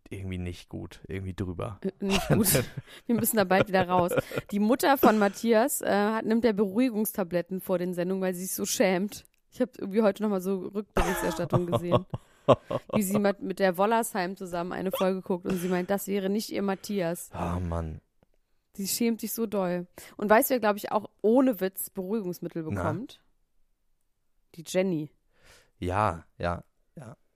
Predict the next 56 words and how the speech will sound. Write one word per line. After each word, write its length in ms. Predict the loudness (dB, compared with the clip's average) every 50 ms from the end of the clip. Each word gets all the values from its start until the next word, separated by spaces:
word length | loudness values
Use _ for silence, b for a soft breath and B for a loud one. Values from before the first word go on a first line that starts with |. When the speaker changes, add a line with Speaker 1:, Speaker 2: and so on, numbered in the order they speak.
| _ _ _
Speaker 1:
Also 180 | -4 -4 -4 -2
sie 80 | -4 -2
meint 240 | 0 0 0 0 0
ja, 100 | -2 0
sie 100 | 0 0
hat 80 | -2 -2
Speaker 2:
Weil 100 | -6 -2
Speaker 1:
sonst 180 | 2 4 4 4
Speaker 2:
ich 60 | 4 4
hab 60 | 2
Speaker 1:
jeden 100 | 4 4 4
Speaker 2:
nämlich 60 | 4
Speaker 1:
Abend 80 | 4 4
Speaker 2:
neulich, 140 | 4 4 4
ist, 40 |
ist 0 | 4
Speaker 1:
Zusammenbrüche, 420 | 4 4 4 4 2 2 2 4 2
Speaker 2:
jetzt 80 | 4 4
ja 60 | 4
Speaker 1:
ne? 40 | 4
Speaker 2:
ernsthaft, 320 | 2 4 2 0 0 2
also 240 | 0 -2 -2 -2 -4 -6 _ _ _ _ _ _ _ _ _ _ _ _ _ _ _ _ B B B B B B _
ich 80 | -12
glaub 220 | -10 -8 -8 -6 -6
schon, 260 | -2 0 0 0 2
also 180 | 0 0 0 0
weil 80 | 0 0
ich 100 | 0 -2
hab 160 | -4 -4 -4
gelesen, 400 | -4 -4 -2 -2 -2 -4 -4 -4 -2
ähm, 240 | -2 -2 -2 -2 -4 -6
das 180 | -6 -8 -6 -8
Ok-, 200 | -8 -12 -12 -18 -18 -14
die 120 | -8 -8
Okay 420 | -8 -8 -6 -6 -4 -2 -2 -2 -2
ist 160 | -4 -6 -6
gerade 260 | -4 -2 -2 -2 -4
Titel 240 | -6 -6 -6 -4 -2
mit 180 | -4 -4 -4 -4
Nat-, 140 | -6 -4
Natascha 440 | -4 -4 -4 -6 -8 -10 -10 -10 -12
Ochsenknecht 540 | -12 -12 -14 -14 -14 -10 -8 -6 -6 -6 -8
und 100 | -10 -8
irgendwie 240 | -8 -6 -6 -6 -6
so 100 | -8 -8
Skandale 520 | -10 -8 -8 -8 -6 -6 -6 -6 -4 -6 -6
im 100 | -6 -6
Dschungel 240 | -6 -6 -6 -4 -4
und 80 | -4
ein 140 | -6 -6 -6
Ex-Dschungelcamper 840 | -8 -10 -10 -8 -6 -4 -4 -2 -2 -4 -6 -6 -8 -8 -8 -8 -8
packt 280 | -8 -8 -10 -10 _ -6
aus, 280 | -4 -4 -4 -4 -6 -8
Maren 340 | -6 -4 -4 -2 -4 -4 -4
Gilzer 400 | -2 -2 -2 -2 -2 -4 -4 -4
nämlich. 420 | -2 -2 -2 -2 -2 -4 -4 -6